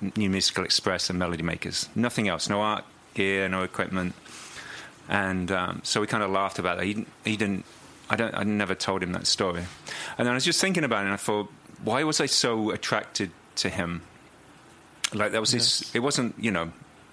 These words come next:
Speaker 1: like a, you know, sexual <laughs> thing or anything like that, but I was really, there was some draw towards him.
Speaker 2: Yes,
Speaker 1: And I'm
Speaker 2: yes,
Speaker 1: just
Speaker 2: it's
Speaker 1: wondering
Speaker 2: a
Speaker 1: if
Speaker 2: connection.
Speaker 1: something cosmic was going on, that, like, you, you guys have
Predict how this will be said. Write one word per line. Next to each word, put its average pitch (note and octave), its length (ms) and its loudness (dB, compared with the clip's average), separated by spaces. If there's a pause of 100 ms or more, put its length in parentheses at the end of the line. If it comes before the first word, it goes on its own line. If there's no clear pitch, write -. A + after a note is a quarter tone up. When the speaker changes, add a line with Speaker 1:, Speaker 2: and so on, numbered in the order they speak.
(680)
Speaker 1:
like F#2+ 200 0
a, F2+ 100 -4 (440)
you F#2 60 -6
know, F2 100 -8
sexual - 400 -2
<laughs> - 80 -6
thing - 400 -6 (120)
or G2+ 60 0
anything F#2+ 260 0
like F2 140 2
that, E2+ 200 0
but F2+ 200 0 (240)
I G#2+ 40 0
was A2 120 2
really, C3 260 2
there - 680 -14
was - 100 2
some D3 160 4
draw B2 320 2
towards F#2+ 440 -2
him. - 100 -6 (160)
Speaker 2:
Yes, F#3 360 2
Speaker 1:
And G#2+ 100 4
I'm A2+ 60 2
Speaker 2:
yes, A2+ 60 0
Speaker 1:
just C3 120 2
Speaker 2:
it's - 60 -2
Speaker 1:
wondering A2+ 340 2
Speaker 2:
a G2+ 60 2
Speaker 1:
if - 100 -6
Speaker 2:
connection. C3+ 420 4
Speaker 1:
something G#2+ 180 0
cosmic - 640 -2 (220)
was G2 160 -6
going F2+ 240 0
on, F2+ 140 -2
that, F#2 100 0
like, F#2+ 160 0
you, G2 180 0 (420)
you G2 180 0
guys F#2+ 360 2
have F2+ 180 0